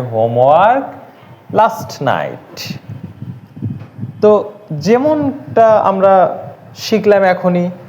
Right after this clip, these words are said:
যে উইশের পর বি ভার্ব থাকলে বি ভার্ব হিসেবে ওয়্যার এবং মূল ভার্ব থাকলে ভি টু।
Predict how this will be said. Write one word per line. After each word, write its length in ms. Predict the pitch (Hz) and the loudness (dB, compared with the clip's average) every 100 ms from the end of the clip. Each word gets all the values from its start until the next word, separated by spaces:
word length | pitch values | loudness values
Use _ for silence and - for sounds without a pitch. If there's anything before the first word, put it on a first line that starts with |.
| - | -8
যে 140 | 156 175 | 0 0
উইশের 440 | 180 185 - 185 | 2 2 2 0
পর 260 | 175 180 175 | 2 2 2
বি 200 | 156 156 | 0 -2
ভার্ব 260 | 160 170 170 | 2 0 0
থাকলে 680 | - 165 165 165 170 170 165 165 - | -2 -2 0 2 4 4 2 -2 -8
বি 180 | 113 147 | 0 2
ভার্ব 260 | 156 165 156 | 2 0 0
হিসেবে 380 | 165 180 175 180 | -4 0 0 2
ওয়্যার 340 | 196 226 254 277 - - | 2 4 4 0 -6 -4
এবং 320 | - 240 233 202 | 0 2 2 0
মূল 200 | 185 175 | 2 2
ভার্ব 220 | 170 160 - | 2 0 0
থাকলে 400 | 165 156 156 151 | 0 0 2 2
ভি 240 | 147 143 110 | 2 0 0
টু। 200 | 170 117 | 2 0